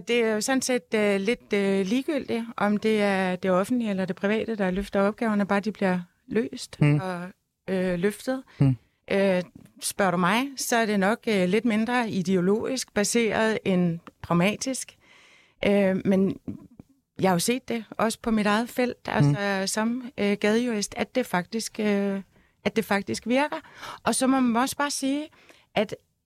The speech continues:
Speaker 1: kigger vi tilbage, der er
Speaker 2: Mm.
Speaker 1: ikke en lang historie, men der er dog en historie, øh, så har, så har danskerne, øh,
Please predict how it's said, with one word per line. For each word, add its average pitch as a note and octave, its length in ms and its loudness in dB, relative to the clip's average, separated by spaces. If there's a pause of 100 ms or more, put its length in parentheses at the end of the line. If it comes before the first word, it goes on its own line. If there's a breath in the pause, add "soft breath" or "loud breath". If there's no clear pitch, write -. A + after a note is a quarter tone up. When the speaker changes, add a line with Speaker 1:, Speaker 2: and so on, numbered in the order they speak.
(340)
Speaker 1:
kigger A#3+ 260 2
vi A3 100 -2
tilbage, G#3+ 400 0 (260)
der A3 60 2
er G#3 40 4
Speaker 2:
Mm. - 60 6
Speaker 1:
ikke - 100 4
en C#4 60 -2
lang C#4 260 -2
historie, C#4 380 -2
men C4 140 0
der A3 60 2
er A3+ 160 2
dog D4+ 160 0
en B3 120 2
historie, A#3 520 -2 (640 loud breath)
øh, A3+ 120 4
så C4 140 0
har, C4 420 0
så - 200 0
har C4 160 0
danskerne, C4 640 2 (260)
øh, G#3+ 640 2